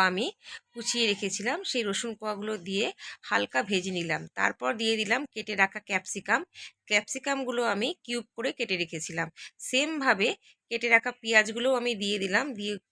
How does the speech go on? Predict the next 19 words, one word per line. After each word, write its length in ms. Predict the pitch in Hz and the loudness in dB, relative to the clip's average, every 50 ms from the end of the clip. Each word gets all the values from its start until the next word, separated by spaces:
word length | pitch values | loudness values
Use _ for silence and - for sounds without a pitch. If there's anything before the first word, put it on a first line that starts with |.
| _ | _
দিয়ে 220 | - 190 196 233 330 427 - | -4 0 2 2 2 0 0
তারপর 360 | - 202 185 180 - - 233 269 | 0 0 0 0 -2 -6 -8 -6
ভালোভাবে 540 | - 220 190 180 180 170 196 180 180 233 311 392 - - - - - - _ 208 | -2 0 0 0 0 0 -2 0 0 0 -2 -2 -4 -10 -16 -16 -16 -18 _ -4
নেড়ে 260 | 208 208 196 202 196 196 | -2 0 2 2 0 0
চেড়ে 220 | - 208 208 208 196 | 0 0 2 2 2
আমি 220 | 190 190 226 370 480 - - - - _ _ | 2 2 0 -2 -4 -6 -10 -18 -20 _ _
ভেজে 280 | 208 214 220 208 202 202 | -2 0 0 2 2 0
নিলাম। 280 | 185 175 165 170 165 170 - | 0 0 2 2 0 0 -2
এক্ষেত্রে 360 | - 202 - 269 254 - 277 269 | -8 -8 -6 -6 -6 -4 -8 -6
কিন্তু 260 | - 269 254 233 285 269 - | -6 -6 -6 -6 -8 -10 -8
পেঁয়াজ 320 | - 233 233 233 233 233 220 220 | -2 0 4 4 4 4 4 0
বা 100 | 240 254 | -2 -4
ক্যাপসিকাম 600 | - - 226 208 202 - - 240 226 - 208 208 214 - | -2 -2 -2 -2 -2 -2 -4 -6 -2 -2 -2 -2 -2 -4
কোনো 160 | - 220 226 226 | -6 -4 -4 -4
কিছুই 360 | 220 - 220 220 240 240 220 | -4 -6 -8 -6 -6 -6 -6
কিন্তু 340 | - 220 214 208 190 - 277 392 415 - - - - - _ | -6 -10 -12 -12 -10 -8 -8 -8 -8 -8 -14 -16 -16 -14 _
লাল 240 | 208 214 214 208 208 208 | 6 8 8 8 8 6
লাল 140 | 208 202 202 196 | 4 4 2 0
করে 180 | - 220 269 | -2 -4 -4